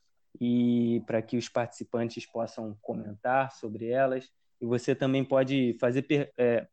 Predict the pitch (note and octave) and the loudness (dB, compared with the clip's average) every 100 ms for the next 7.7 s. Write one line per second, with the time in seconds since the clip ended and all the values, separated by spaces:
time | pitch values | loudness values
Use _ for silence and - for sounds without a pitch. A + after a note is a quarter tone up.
0 | - - _ - B2+ C3 C3 D3 C#3+ C#3 | -18 -20 _ -2 2 2 2 2 0 0
1 | D3 D3 - D3 B2+ D3 D#3 - A#2+ A2+ | -4 -2 0 2 4 4 2 0 -4 -2
2 | A2+ A2+ A2 A2 G#2 C#4 C#4 C#4 - _ | 0 2 2 -2 -4 -2 0 -2 -6 _
3 | _ _ - A2 A2+ A#2 A2+ - - A#2 | _ _ -2 2 2 2 -2 -4 -2 -2
4 | - A#2+ A#2 - B2 A#2 A#2 A2+ A#2 A#2 | 0 0 0 0 -2 0 -2 -2 -2 -2
5 | A#2 A#2+ A#2 - A2+ A#2 - _ _ A2+ | -2 -2 -4 0 0 0 -6 _ _ -4
6 | A#2+ B2 A#2+ - _ C3 B2+ A#2+ - B2+ | 0 0 0 -10 _ 2 2 0 2 2
7 | C3 - A#2+ B2+ - A2 G#2 | 0 -6 -8 -6 -4 -4 -4